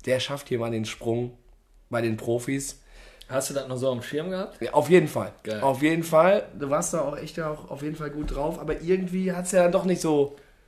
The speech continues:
Speaker 1: hundert Prozent irgendwie, irgendwie geklappt, ne? Ähm, was meinst du, was hat da so gefehlt, um da so richtig den Durchbruch bei der, bei den Profis dann zu schaffen? Ich meine, du hast ja die eine Saison dann da,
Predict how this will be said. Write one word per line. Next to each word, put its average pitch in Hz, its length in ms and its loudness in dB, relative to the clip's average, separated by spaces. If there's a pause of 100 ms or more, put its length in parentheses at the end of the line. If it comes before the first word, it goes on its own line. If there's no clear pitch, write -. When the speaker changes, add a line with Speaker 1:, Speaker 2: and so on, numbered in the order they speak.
(180)
Speaker 1:
hundert 214 420 6
Prozent 139 540 4
irgendwie, 131 720 2 (460)
irgendwie 131 340 2
geklappt, 113 680 2
ne? 127 220 2 (320)
Ähm, 127 600 0 (720)
was 131 140 -6
meinst 180 240 -2
du, 131 80 -2
was 139 280 0
hat 156 120 -8
da 156 140 -2
so 143 120 -6
gefehlt, 165 520 0
um 139 180 -6
da 139 140 4
so 131 100 -6
richtig 147 300 -8
den 113 160 -2
Durchbruch 120 400 0
bei 110 120 0
der, 107 280 0
bei 113 120 -4
den 110 120 -2
Profis 107 420 -6
dann 104 140 -8
zu 101 100 -12
schaffen? 110 300 -10
Ich 107 60 -8
meine, 110 140 -2
du 117 60 0
hast 127 220 -4
ja 131 60 -4
die 120 180 -2
eine 123 260 -4
Saison 120 360 -2
dann 120 180 0
da, 120 320 0